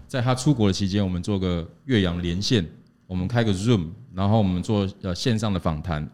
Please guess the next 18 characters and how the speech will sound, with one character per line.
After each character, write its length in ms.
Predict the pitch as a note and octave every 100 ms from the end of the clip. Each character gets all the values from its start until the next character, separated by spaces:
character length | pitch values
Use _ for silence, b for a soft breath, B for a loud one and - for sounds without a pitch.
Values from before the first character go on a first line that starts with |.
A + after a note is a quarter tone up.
| _
我 100 | -
觉 140 | F2+ F#2
得 60 |
OK。 300 | D#2+ F#2 G2+
可 80 | F#2
能 80 | F2+
当 220 | F#2+ A2+
下 120 | A2
也 140 | G#2 G2
许 220 | G2+ E2 B B B B _ _
Jerry 240 | A2+ G#2+
正 200 | G2 A2+
在 120 | G#2 G2+
某 240 | F2+ F2
一 80 | A2+
个 140 | A2+
地 180 | G#2 G#2
方 300 | G2 F#2 F#2